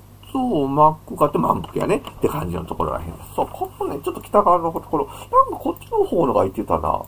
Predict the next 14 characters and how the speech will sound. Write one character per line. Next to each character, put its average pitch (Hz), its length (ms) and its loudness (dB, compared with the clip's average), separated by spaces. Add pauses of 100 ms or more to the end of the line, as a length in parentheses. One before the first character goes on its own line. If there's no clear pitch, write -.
う 123 80 0
ん。 90 180 0 (680)
な 277 120 -2
ん、 254 100 -8
あ、 - 380 -2
そ 285 100 0
う 269 40 2
だ。 - 120 -8 (540)
あ 151 120 -4
の 156 140 0
ね、 127 220 -4 (1120)
そ 139 120 0
の、 113 180 0 (600)
ん、 165 80 -6